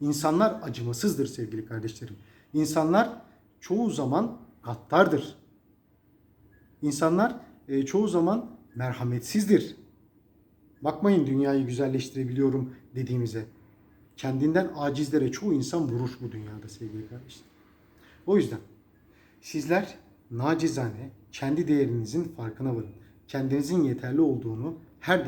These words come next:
her zaman kendinize hissettirin, kendinize söyleyin. Bakın ayna çalışması yapabilirsiniz. Geçin aynanın karşısına,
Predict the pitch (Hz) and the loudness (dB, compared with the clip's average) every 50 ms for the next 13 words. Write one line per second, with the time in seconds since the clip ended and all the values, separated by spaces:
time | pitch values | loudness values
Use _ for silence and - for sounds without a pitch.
0 | 123 120 - - 143 160 165 139 127 117 123 143 156 - - 143 127 117 110 107 | -6 -8 -8 -4 0 0 0 0 0 -2 -2 0 -2 -2 -2 -4 -4 -4 -4 -4
1 | 110 110 - 151 131 110 - - 123 110 - - 165 202 202 - - - - - | -6 -6 -4 -4 -4 -6 -8 -8 -10 -10 -8 -4 -4 -4 -4 -6 -10 -20 -20 -20
2 | - - 135 123 120 117 120 120 120 139 170 165 - 143 120 104 104 - - - | -14 -8 -6 -4 -2 -2 0 0 4 4 4 4 4 -2 -4 -6 -6 -10 -14 -16
3 | - - - - - 185 - 208 202 - 190 202 208 214 208 - 202 180 180 - | -20 -20 -18 -10 -10 -8 -8 -8 -6 -2 0 2 2 2 0 0 -2 -4 -4 -4
4 | - 190 185 - 190 175 - 185 170 175 180 170 - - 117 104 - - - - | -4 -6 -4 -2 -2 0 0 2 2 4 2 2 2 -2 -8 -10 -10 -12 -16 -18
5 | - _ _ - 208 254 254 254 180 151 135 127 120 113 110 110 110 - 120 113 | -20 _ _ -6 -2 -2 0 0 0 0 0 0 -2 -4 -4 -6 -8 -10 -10 -12
6 | 110 - - 160 190 190 | -10 -8 -6 -6 -6 -6